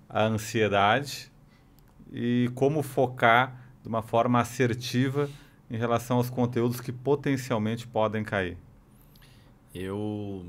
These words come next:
Speaker 2: optei, na época, por não contratar nenhum curso, né? Eu vi que a maioria dos meus colegas contrataram, fizeram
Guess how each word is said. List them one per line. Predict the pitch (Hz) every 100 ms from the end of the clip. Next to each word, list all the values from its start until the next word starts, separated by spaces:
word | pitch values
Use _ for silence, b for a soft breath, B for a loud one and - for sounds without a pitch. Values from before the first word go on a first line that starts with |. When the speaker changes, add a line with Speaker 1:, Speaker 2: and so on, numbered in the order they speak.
| 87 - - - - - -
Speaker 2:
optei, | 151 127 - 117 120 151 127 -
na | 92 92 98
época, | 98 101 - -
por | 123 113 104
não | 98 107
contratar | 127 127 127 123 107
nenhum | 107 104 107 113 117 123
curso, | - 87 - - -
né? | 87 90
Eu | 92
vi | 85 -
que | 95
a |
maioria | 95 87 87
dos | 92
meus | 92 87
colegas | - 87 85 92 - - -
contrataram, | 95 - - - 95 107 107 101
fizeram | - 87 87 90 90